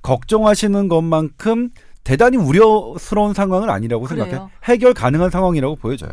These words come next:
Speaker 2: 아우, 두 분이 그렇게 말씀해 주시니까 제가 좀 마음이 놓이는 것 같아요.
Speaker 1: 음.
Speaker 2: 얼마나 계속해서 밤에 아마 잠도 안 오실 거예요.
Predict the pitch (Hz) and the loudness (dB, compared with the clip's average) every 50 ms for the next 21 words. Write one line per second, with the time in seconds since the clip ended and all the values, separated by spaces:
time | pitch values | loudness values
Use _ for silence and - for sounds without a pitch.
0 | - - - - 180 196 208 220 202 180 - 214 220 247 277 277 214 220 208 208 | -14 -14 -8 -4 -2 0 2 0 0 -2 -4 -4 -2 -2 0 0 2 2 0 0
1 | - 233 175 147 147 160 - 240 247 240 214 226 208 233 208 196 185 - 175 165 | 0 0 0 0 0 0 -2 -2 -2 -2 -2 -4 -2 -2 -2 -2 0 -2 -2 -2
2 | - 175 175 180 170 170 165 151 143 143 147 165 165 139 151 151 165 175 190 180 | -2 -4 -4 -4 -2 -2 -4 -4 -4 -4 -4 -4 -4 -4 -4 -4 -4 -4 -4 -4
3 | 175 156 147 139 - - 151 147 143 139 131 143 160 185 214 277 285 285 285 269 | -4 -6 -6 -8 -10 -10 -10 -8 -8 -8 -6 -4 -2 0 0 0 0 0 0 0
4 | 254 262 269 254 - 240 254 311 - 302 - 247 - - 185 208 254 262 226 202 | 2 2 0 0 -2 -4 -4 -4 -4 -6 -6 -6 -4 -2 0 2 4 4 2 2
5 | 185 - - - 170 175 190 208 226 151 127 135 160 180 - 220 202 - - 190 | 0 -4 -4 -2 0 0 2 2 0 0 0 -2 -4 -6 -6 -8 -8 -8 -6 -6
6 | 180 170 160 147 139 139 139 143 | -4 -4 -4 -6 -8 -10 -12 -12